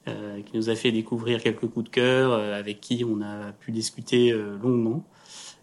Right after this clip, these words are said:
Et, euh, c'est une personnalité que j'ai trouvée, euh, extrêmement attachante, euh, qui m'a beaucoup plu. Ce que je trouve intéressant, euh, c'est, euh, dans le monde du vin, on peut découvrir énormément de choses,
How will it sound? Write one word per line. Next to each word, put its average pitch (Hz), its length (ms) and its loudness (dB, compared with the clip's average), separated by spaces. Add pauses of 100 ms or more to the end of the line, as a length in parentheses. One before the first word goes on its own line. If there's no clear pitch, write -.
(280)
Et, 127 460 2
euh, 107 320 -4
c'est - 200 0
une 107 120 2
personnalité 120 920 0
que 135 120 -2
j'ai 113 160 -4
trouvée, 120 540 2
euh, 107 160 -2
extrêmement 135 440 0
attachante, - 640 -4 (640)
euh, 104 420 -10
qui 117 120 -2
m'a 110 120 2
beaucoup 123 260 -4
plu. 135 300 -4 (1120)
Ce - 120 -10
que 123 120 2
je - 80 -2
trouve 170 200 4
intéressant, 156 840 4
euh, 113 760 -2
c'est, 123 720 2
euh, 113 300 -2
dans 120 140 0
le 123 60 4
monde 139 200 4
du 120 100 -2
vin, 151 400 0
on 113 60 -4
peut - 180 -2
découvrir 127 440 -2
énormément 127 400 0
de 110 60 -2
choses, 151 420 -2